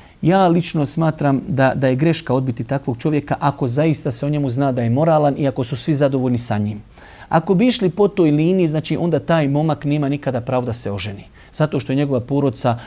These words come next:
neugledna, možda ima u sebi grijeha, poznat su po nekim mnogim lošim stvarima.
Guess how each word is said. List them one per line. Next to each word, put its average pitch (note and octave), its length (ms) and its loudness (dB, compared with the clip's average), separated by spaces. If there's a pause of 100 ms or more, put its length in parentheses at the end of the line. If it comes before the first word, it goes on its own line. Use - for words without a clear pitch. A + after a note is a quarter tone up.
neugledna, C#3+ 760 2 (180)
možda C#3 300 2
ima C#3+ 220 4
u C#3 80 4
sebi B2+ 280 0
grijeha, C#3 540 2
poznat C3+ 400 0
su - 100 -8
po - 80 -4
nekim C#3 240 -2
mnogim C#3 300 0
lošim C3+ 260 -2
stvarima. D3+ 420 -2